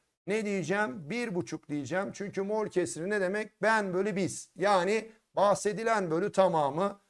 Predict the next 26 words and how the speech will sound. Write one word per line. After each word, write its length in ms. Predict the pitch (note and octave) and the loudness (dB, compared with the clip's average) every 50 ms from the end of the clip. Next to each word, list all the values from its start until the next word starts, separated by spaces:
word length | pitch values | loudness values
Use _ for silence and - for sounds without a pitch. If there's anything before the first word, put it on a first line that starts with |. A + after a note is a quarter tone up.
| _ _ _ | _ _ _
Bu 100 | F#3 F#3 | 0 2
da 140 | G3+ G3 F#3+ | 4 4 4
ne 60 | G3 | 6
yapar? 640 | G3 F#3+ F3 - - F3+ G3 G3 G3 F#3+ - D#3+ | 4 2 2 2 4 8 8 8 8 6 0 -8
Bir 380 | F#3 G#3 A3 G#3 E3 D3 C3+ C#3+ | -8 -6 -6 -6 -6 -6 -4 -2
bölü 220 | F3+ G3+ G3+ F3 | -2 0 0 0
üç 420 | D#3+ D#3 E3 F#3+ G#3 - - - - | -2 -2 -4 -8 -10 -10 -12 -8 -6
bölü 160 | E3+ D#3+ D3+ | -4 -4 -4
ikiden 420 | D3+ D3 - C3+ C3+ C3 C3 - | -6 -6 -8 -6 -4 -4 -6 -4
takla 400 | - D#3+ F3 F3+ F3+ - G#3+ G3+ | 0 0 0 0 2 4 6 6
attırırsam 720 | F#3 D3 - - D#3+ D3+ D3+ C#3 - - G3+ G#3 G#3+ G#3 - _ _ _ _ _ _ _ | 6 6 2 -4 -6 -6 -6 -6 -2 0 0 0 0 -2 -6 _ _ _ _ _ _ _
iki 320 | F3 F3+ - - G3+ F#3 | -8 -8 -6 -8 -6 -4
bölü 180 | D#3+ D#3+ D3 D3 | -4 -4 -4 -4
üç 360 | D#3 - G3+ G3 - - - | -6 -6 -8 -8 -6 -6 -4
yapar. 360 | D#3 D3 - E3 F3 F3 F3 F3 - | -4 -2 0 0 0 0 0 -2 -4
Geçtim 500 | - F3 F3 D3 - - - D#3 E3 E3 | -2 -2 -2 -2 -4 -6 -6 -6 -6 -4
bir 120 | E3 E3+ D3 | -4 -6 -6
sonraki 440 | B2 - C#3+ C#3 C3 B2+ B2+ C3 B2 | -6 -4 -2 0 0 0 -2 -4 -6
soruma. 520 | - - C#3 B2 B2+ B2+ A#2+ B2 - - _ _ _ _ _ _ _ _ _ _ _ _ | -2 0 0 0 2 0 -2 -2 -6 -12 _ _ _ _ _ _ _ _ _ _ _ _
Evet 320 | - B3 C4 C4 A3+ - G#3 | -4 0 2 2 4 4 2
evlat, 400 | G#3 G3 F3+ D#3 C3 A#2+ - D3 | 2 4 4 4 2 2 -2 -6
ne 200 | D#3 G#3 C#4 - | -6 -4 -4 -2
sorusu? 600 | - A3 B3 G#3 G3 - - A#3 A#3+ A#3+ - - _ _ _ _ _ _ _ _ - | 0 0 2 2 0 0 -2 -2 -2 -2 -2 -4 _ _ _ _ _ _ _ _ 6
Bağ 280 | A#3 B3 B3 A#3+ A3 | 6 8 8 8 8
enerjisi 480 | G3 F#3 E3+ D#3 C#3 A#2+ A#2+ - - A#2 | 6 4 2 2 2 0 -4 -8 -10 -12
sorusu. 680 | - - F#3+ G3 G#3 G#3+ - - G#3+ A3+ A3 A#3 A3+ | -6 -2 -2 -2 -2 -2 -4 0 0 0 0 0 -4